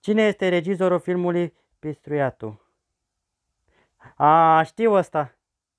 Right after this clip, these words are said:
Sergiu Nicolescu. Asta știu.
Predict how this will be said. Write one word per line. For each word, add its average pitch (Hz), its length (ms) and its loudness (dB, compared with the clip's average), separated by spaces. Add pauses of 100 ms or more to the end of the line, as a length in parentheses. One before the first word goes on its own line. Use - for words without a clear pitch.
(320)
Sergiu 151 260 -4
Nicolescu. 143 720 -4 (360)
Asta 151 380 0
știu. 151 380 -8